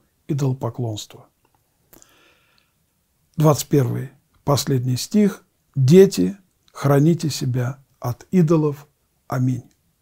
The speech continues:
Будем хранить себя от, э, любых форм идолопоклонства,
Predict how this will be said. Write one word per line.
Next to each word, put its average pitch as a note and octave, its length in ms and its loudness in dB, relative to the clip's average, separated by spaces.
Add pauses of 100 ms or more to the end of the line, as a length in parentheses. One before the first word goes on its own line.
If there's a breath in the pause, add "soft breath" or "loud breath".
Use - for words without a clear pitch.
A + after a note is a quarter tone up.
(1800 soft breath)
Будем F3+ 320 4
хранить F#3 420 4
себя A#2 520 -8 (240)
от, - 240 -14
э, - 220 -16 (800)
любых D3+ 360 2
форм C#3+ 460 -2
идолопоклонства, D#3 1120 -2